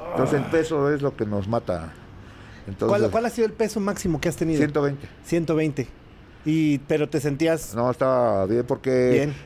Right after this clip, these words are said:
Speaker 1: me dieron un personaje en triple A que se llamó Ravana. Era un,
Speaker 2: Ujú.
Speaker 1: un príncipe hindú. La máscara traía una, hasta una corona. Sí iba a hacer una gira a,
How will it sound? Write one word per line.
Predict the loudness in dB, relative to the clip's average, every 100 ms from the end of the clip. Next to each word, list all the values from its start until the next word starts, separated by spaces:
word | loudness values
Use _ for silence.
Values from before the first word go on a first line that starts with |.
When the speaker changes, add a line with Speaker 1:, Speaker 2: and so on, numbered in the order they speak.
| -2
Speaker 1:
me | 2
dieron | 4 2
un | 0
personaje | 0 0 2 2 0
en |
triple | 2 0 2 0
A |
que | 0
se | 0 2
llamó | 2 2
Ravana. | 0 2 2 2 0 -2 -4 -2
Era | 0 2
un, | 0
Speaker 2:
Ujú. | 0 -2
Speaker 1:
un | -2
príncipe | -2 -2 -2 -2
hindú. | 0 0 0 -4 -16 -18 -4
La | -2
máscara | -2 -2 -2 0
traía | -2
una, | 0
hasta | 0 -2
una | -4 -2
corona. | 0 0 -2 -8 -16 -20 -20 -20 -20 -20 -20
Sí | -2
iba | 0 2
a |
hacer | 2 2
una | 2 0
gira | 0 2 4
a, | 4